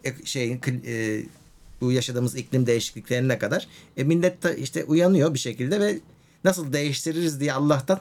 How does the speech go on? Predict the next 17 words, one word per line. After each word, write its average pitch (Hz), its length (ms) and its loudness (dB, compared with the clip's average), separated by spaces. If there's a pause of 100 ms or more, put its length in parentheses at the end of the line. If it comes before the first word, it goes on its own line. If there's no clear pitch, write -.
(100)
kafa 143 240 0
yoran 131 320 6
birileri 127 300 2
var. 185 240 0 (800)
Ve 156 80 2
işte 160 200 -4
bu 165 100 -2
Avrupa 156 400 2
Birliği 147 320 4
tarzı 139 300 0
hani 117 200 0
büyük 147 240 6 (360)
yapılar 139 440 2
buna 151 180 4
yarıyor. 104 340 2
Bir 117 80 -2
anda 127 520 0